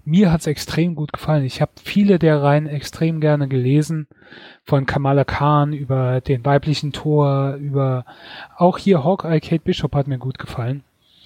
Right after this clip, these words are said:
Leider hat Marvel der Mut verlassen oder die Verkaufszahlen. <laughs> Vermute eine Mischung aus beiden.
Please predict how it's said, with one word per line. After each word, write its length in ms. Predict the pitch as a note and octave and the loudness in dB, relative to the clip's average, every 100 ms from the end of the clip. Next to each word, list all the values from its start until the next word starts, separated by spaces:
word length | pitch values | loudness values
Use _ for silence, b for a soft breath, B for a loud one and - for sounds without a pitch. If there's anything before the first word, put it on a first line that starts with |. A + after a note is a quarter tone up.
| B B B B B B _ _ F3 | B B B B B B _ _ 0
Leider 440 | D#3+ E3 F#3+ F#3+ | 4 4 6 4
hat 160 | D#3+ E3 | 4 2
Marvel 280 | C#3+ D#3+ F3 | 2 2 4
der 120 | C#3+ | 2
Mut 240 | D#3 G#3 | 2 0
verlassen 560 | - F#3 F#3 - F#3+ F3 | 2 2 2 0 -8 -8
oder 220 | D3 D3+ | -4 -2
die 60 | C#3+ | -2
Verkaufszahlen. 960 | D3+ C#3 C#3 D#3+ - F3 E3+ E3+ D#3 - _ _ _ - | -2 0 0 0 0 -2 -2 -2 -8 -18 _ _ _ -4
<laughs> 60 | B B B B B B B B B - | B B B B B B B B B -8
Vermute 560 | - F3 D3 E3+ D#3+ | 0 2 4 2 2
eine 140 | C#3+ D3 | 2 0
Mischung 320 | D#3+ - C#3+ | -2 -2 -2
aus 200 | C3+ - | -4 -4
beiden. 420 | C#3+ C#3 D3+ | -2 -2 -2